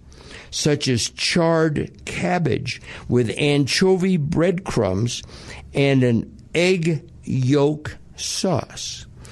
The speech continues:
That made you kinda go, "Hmm," didn't it? Yeah, that sounds kind of interesting.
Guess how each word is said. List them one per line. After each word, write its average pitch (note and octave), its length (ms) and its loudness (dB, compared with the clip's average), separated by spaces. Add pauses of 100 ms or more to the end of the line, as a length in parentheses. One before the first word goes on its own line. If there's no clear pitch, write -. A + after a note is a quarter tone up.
(200)
That A3+ 180 2
made F#3+ 240 2
you C3 60 -2
kinda B2 280 0
go, A2 280 0
"Hmm," C3+ 880 0
didn't A#3+ 340 0
it? A#2+ 140 0
Yeah, D#3 540 0
that F#3+ 200 0
sounds C#3+ 320 -2
kind A#2+ 260 0
of G#2+ 80 0
interesting. A#2 540 2